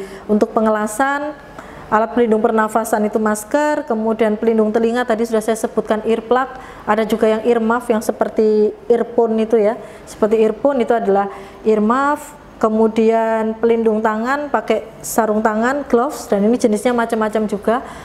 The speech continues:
ada yang sekali pakai, ada yang bisa dipakai secara berulang, kemudian alat pelindung kaki tadi safety shoes, dan juga protective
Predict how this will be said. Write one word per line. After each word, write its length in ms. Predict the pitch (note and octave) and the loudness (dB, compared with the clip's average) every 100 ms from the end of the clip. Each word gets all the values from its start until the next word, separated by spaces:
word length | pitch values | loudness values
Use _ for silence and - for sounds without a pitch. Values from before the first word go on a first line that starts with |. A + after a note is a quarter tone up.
| - | -4
ada 160 | G#3 G#3 | -2 2
yang 160 | G#3+ | 2
sekali 320 | G#3 - G#3 G#3+ | 2 0 0 0
pakai, 480 | G#3 G#3 - C#4 | -2 -2 -2 0
ada 160 | A#3 G#3+ | 0 0
yang 100 | G#3+ | 0
bisa 220 | G#3 G#3+ | 0 -2
dipakai 320 | G3 G3+ G3 | -2 -2 -2
secara 240 | G#3 G3+ G3 | -2 -2 -2
berulang, 560 | G3 F#3+ G3 A#3 D4 - - - - - | -2 0 2 2 -2 -10 -16 -18 -18 0
kemudian 400 | A#3 A#3 A#3+ B3 | 2 4 4 2
alat 240 | A#3+ A3+ A#3 | 2 0 0
pelindung 320 | A#3+ G#3+ G#3+ | 0 2 0
kaki 400 | A3 A3 C#4+ D4 | -2 -2 -4 0
tadi 240 | A3 A#3 | -2 -2
safety 320 | B3 A3+ A3+ | -2 -2 0
shoes, 480 | A3 - D4 D4+ - | -2 0 0 0 -2
dan 160 | G#3 G3+ | 0 0
juga 320 | G#3 A#3 A#3+ A#3+ - - - | 2 2 0 -4 -14 -16 -2
protective 1080 | A#3+ A#3 A#3 A3+ - C4 B3+ B3+ B3 B3 | 0 0 0 -2 -2 0 2 2 2 2